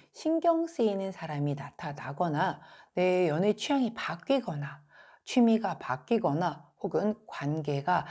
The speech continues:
사랑으로 전개되는 분도 계실 듯해요. 무언가 움직이기 시작하는 이동수, 변동수가 보이네요. 자, 또한 열정을 뜻하는 화성과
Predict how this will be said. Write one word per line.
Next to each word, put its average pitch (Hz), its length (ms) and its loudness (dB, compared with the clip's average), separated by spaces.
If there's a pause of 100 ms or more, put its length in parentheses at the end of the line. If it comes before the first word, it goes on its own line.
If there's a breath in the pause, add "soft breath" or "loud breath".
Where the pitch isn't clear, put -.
(160 loud breath)
사랑으로 208 640 2
전개되는 151 1120 0
분도 131 500 -4
계실 147 500 -6
듯해요. 170 540 -2 (340)
무언가 135 540 -2 (260 loud breath)
움직이기 226 680 2
시작하는 190 680 -4 (100)
이동수, 156 720 -2 (260 loud breath)
변동수가 147 840 -6
보이네요. 180 720 0 (440 soft breath)
자, 147 200 -8
또한 202 500 4 (240 loud breath)
열정을 247 640 2
뜻하는 190 560 -4
화성과 180 840 -2